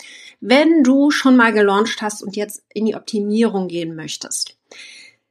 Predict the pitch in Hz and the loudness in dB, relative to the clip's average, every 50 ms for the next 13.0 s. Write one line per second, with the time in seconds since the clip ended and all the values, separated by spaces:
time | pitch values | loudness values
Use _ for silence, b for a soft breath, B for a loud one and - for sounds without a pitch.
0 | _ _ _ _ - - 240 220 214 240 294 320 339 349 320 269 285 285 262 269 | _ _ _ _ -2 0 0 2 2 2 2 2 2 2 0 0 0 0 0 0
1 | 269 269 - - 277 262 294 403 466 - - - 233 190 185 208 208 202 170 - | 0 0 0 2 4 6 6 6 4 2 0 2 2 4 2 2 0 -2 -2 0
2 | 226 202 185 170 175 180 - - 208 196 - - 202 202 214 214 202 180 170 175 | 0 0 0 0 -4 -6 -6 -8 -8 -8 -6 -4 -4 -2 -2 -2 -4 -6 -4 -2
3 | 202 233 269 277 262 190 196 180 170 175 180 - - - 170 170 175 170 170 165 | 0 2 4 2 2 2 -2 -4 -6 -6 -8 -8 -10 -10 -12 -14 -14 -12 -12 -12
4 | 170 170 170 180 170 170 165 165 165 165 - - - - - - - - 339 339 | -12 -12 -12 -14 -14 -14 -16 -20 -18 -14 -14 -14 -14 -14 -12 -6 -2 0 0 0
5 | 339 - - - - 190 214 226 208 185 165 - - - 302 311 - - 285 - | 0 -4 -10 -6 -2 -2 0 0 -2 -4 -8 -10 -8 -6 -6 -6 -6 -8 -6 -2
6 | - 247 233 214 202 196 185 202 226 262 285 320 311 - - - - _ _ _ | -2 0 0 -2 -2 -4 -4 0 0 2 0 0 -2 -4 -12 -14 -18 _ _ _
7 | _ _ _ - 226 - - 269 254 254 - 254 254 294 339 339 - - - 285 | _ _ _ -10 -10 -6 -4 -4 -4 -2 0 0 0 0 0 -4 -4 -2 -2 0
8 | 269 277 - - 233 226 - 254 233 226 214 202 190 185 185 208 233 262 277 240 | 0 -2 -2 -4 -6 -4 -2 -2 -2 -2 -2 -4 -4 -4 -2 0 2 2 2 2
9 | 254 240 - - 208 190 180 196 220 262 302 302 - - 269 294 311 - - b | 0 -2 -2 -4 -8 -6 -4 -2 0 0 0 0 0 -2 -2 -2 -2 -4 -6 b
10 | b b b b b - 226 226 - 240 220 208 208 233 269 277 269 - - 214 | b b b b b -6 -6 -4 -2 -2 0 2 2 2 2 2 2 2 0 0
11 | 208 208 196 190 - - 247 240 240 - - - 185 202 196 - - 202 - 175 | -2 -2 -2 -4 -6 -6 -6 -6 -6 -6 -12 -10 -8 -8 -8 -6 -6 -6 -4 -4
12 | 190 170 - - 208 196 - - 180 170 - - 165 156 170 208 - - 339 339 | -8 -8 -8 -8 -10 -10 -8 -8 -10 -10 -8 -6 -4 -2 -2 -2 -2 -4 -6 -6